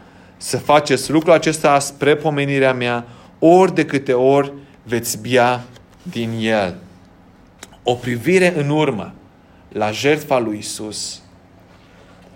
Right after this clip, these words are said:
Și e interesant că Domnul Iisus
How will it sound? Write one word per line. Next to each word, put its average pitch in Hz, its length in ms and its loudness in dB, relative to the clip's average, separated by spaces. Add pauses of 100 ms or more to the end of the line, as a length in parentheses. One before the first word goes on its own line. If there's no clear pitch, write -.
(400)
Și - 580 2 (1120)
e 160 420 4
interesant 156 840 2
că 170 380 4 (1000)
Domnul 185 320 2
Iisus 165 680 0